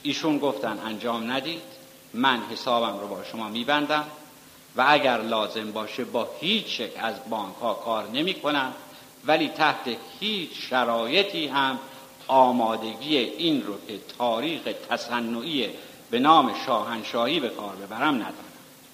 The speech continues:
و هرگز حاضر نشدند که حتی برای یک بار روی مرقومه‌های خودشون سالی رو به نام دو هزار و پونصد و مثلاً سی و چند مرقوم بفرمایند.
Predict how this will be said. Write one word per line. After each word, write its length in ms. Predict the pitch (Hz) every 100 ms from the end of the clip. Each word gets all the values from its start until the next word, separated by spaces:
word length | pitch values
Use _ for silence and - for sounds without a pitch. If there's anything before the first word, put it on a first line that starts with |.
| - - - - - - 123
و 60 | 160
هرگز 680 | 156 170 160 156 226 196 - 139
حاضر 420 | 139 135 165 147
نشدند 540 | 143 120 107 104 98 -
که 180 | 110 92 - - - -
حتی 580 | 196 - - 127 107
برای 420 | - 123 143 147 123
یک 380 | 117 127 180 220 - -
بار 280 | 120 117 101 98
روی 300 | 147 147 120
مرقومه‌های 840 | 107 120 117 113 123 120 131 196 190
خودشون 640 | 160 156 151 147 151 143 - - - -
سالی 540 | - 170 180 147 135
رو 120 | 123
به 100 | 117
نام 260 | 123 135 123
دو 200 | 131 143
هزار 340 | 117 120 117
و 40 | 107
پونصد 440 | 117 104 123 110
و 40 |
مثلاً 380 | 113 104 107 107
سی 200 | 107 107
و 80 | 104
چند 400 | - 160 170 156 -
مرقوم 440 | 120 110 107 123 95
بفرمایند. 640 | - 90 82 82 -